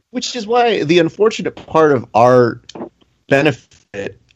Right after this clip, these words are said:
is knowing there's one consistent that we can always depend on, which is Dana White being batshit crazy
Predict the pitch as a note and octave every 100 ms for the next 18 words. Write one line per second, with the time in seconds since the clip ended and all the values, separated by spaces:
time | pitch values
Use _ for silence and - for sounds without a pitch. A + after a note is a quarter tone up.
0 | _ C#3 B2 C#3 D#3 F3 F3 F3 E3+ -
1 | C3+ B2 B2 D3+ E3+ E3+ D3+ D3+ - A2+
2 | G2+ A2 A#2+ - A#2 A#2+ - B2 G2 -
3 | - _ _ _ _ C3 B2+ B2 - C#3+
4 | D3 E3 C3 G#2+ G#2 G#2 G#2 _ _ _
5 | _ _ - _ B2+ A#2 A2 - - D3
6 | D3 - C#3+ B2 - A#2 G2+